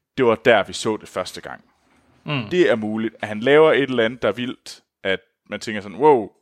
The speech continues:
Speaker 1: out of the box, det her, det var fantastisk." Øh, der grund til, nu ser vi den her film.
Speaker 2: Ja.
Speaker 1: Øhm, fordi at, ja, det var jo ikke, den blev jo ikke så stor på grund af filmen, altså på grund af historien. Det, jeg tror ikke, det var det, der gjorde Avatar et så stor.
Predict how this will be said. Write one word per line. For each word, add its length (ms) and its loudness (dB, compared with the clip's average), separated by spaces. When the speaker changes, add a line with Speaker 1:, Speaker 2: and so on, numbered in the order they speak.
Speaker 1:
out 200 4
of 80 2
the 60 -2
box, 280 -2
det 120 2
her, 80 4
det 100 -2
var 60 -6
fantastisk." 640 -12
Øh, 480 -2
der 220 6
grund 260 0
til, 600 0
nu 140 -6
ser 240 4
vi 60 -12
den 160 -6
her 60 -8
film. 300 -10
Speaker 2:
Ja. 200 0
Speaker 1:
Øhm, 300 -10
fordi 320 -2
at, 60 0
ja, 200 -20
det 80 -6
var 60 0
jo 60 4
ikke, 200 -2
den 120 2
blev 160 6
jo 60 6
ikke 140 0
så 80 -8
stor 280 2
på 100 -12
grund 200 0
af 40 -2
filmen, 420 -8
altså 260 2
på 60 -20
grund 200 0
af 40 -6
historien. 400 -4
Det, 100 -10
jeg 120 -10
tror 200 4
ikke, 140 2
det 60 0
var 60 -2
det, 120 0
der 80 6
gjorde 380 0
Avatar 360 0
et 220 -4
så 160 -8
stor. 460 -10